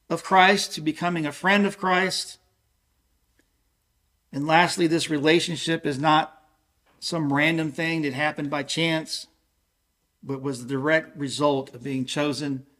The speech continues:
by God. And I hope these truths will help guide you in how you should view and treat your fellow brothers and sisters.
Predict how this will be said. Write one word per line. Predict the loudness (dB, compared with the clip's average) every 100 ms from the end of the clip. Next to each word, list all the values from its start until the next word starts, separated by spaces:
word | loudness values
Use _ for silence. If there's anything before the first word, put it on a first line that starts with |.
| _ _ _
by | -10 -4
God. | -2 -2 -2 -12 _ _ _ _ _ _ _ _ _ _ _ _ _ _ _ _ -8
And | -4
I |
hope | 0 -2 0
these | -4
truths | -2 2 4 2 -2
will | -12 -4
help | -2 -2 2
guide | 2 4 0
you | -4 -4 -6 -10 _ _ _ _ _ _ _ _ _ _ -10
in | -6
how | -2 0
you | 0 0 0
should | -2 -8 -14 -16
view | -4 2 4 4 0 -6 -14
and | -12
treat | -6 -2 -2 -2 -10 _ _ _ _ _ _ _
your | -8 -6
fellow | 0 2 4 2 -2 _ _ -12
brothers | -6 -4 -6 -10
and | -12
sisters. | -12 -12 -14 -16 -20 -20